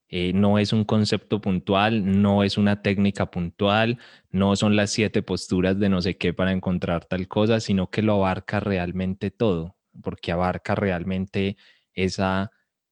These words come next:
energía de vida. Y es que para mí, por lo menos, el tantra es precisamente entender la energía de la, de la vida misma.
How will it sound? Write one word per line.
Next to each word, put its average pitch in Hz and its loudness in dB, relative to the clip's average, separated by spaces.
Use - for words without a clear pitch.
energía 98 0
de 104 2
vida. 98 0
Y 85 -6
es 85 -12
que - -8
para 87 -4
mí, 98 -2
por 120 -4
lo 117 -2
menos, 98 -2
el 98 -6
tantra 92 -6
es 98 -6
precisamente 107 -2
entender 104 -2
la 92 -2
energía 92 -4
de 98 0
la, 87 -4
de 92 -8
la 87 -8
vida 85 -6
misma. 92 -4